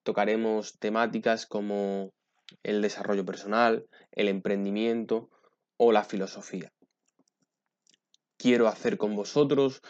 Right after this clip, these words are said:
un compromiso de estar semanalmente aquí, es decir, de subir como mínimo un audio, un podcast a la semana,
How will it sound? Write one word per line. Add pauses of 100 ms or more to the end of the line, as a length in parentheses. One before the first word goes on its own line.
(380)
un
compromiso
de
estar
semanalmente
aquí,
es
decir, (580)
de
subir
como
mínimo
un
audio,
un
podcast
a
la
semana,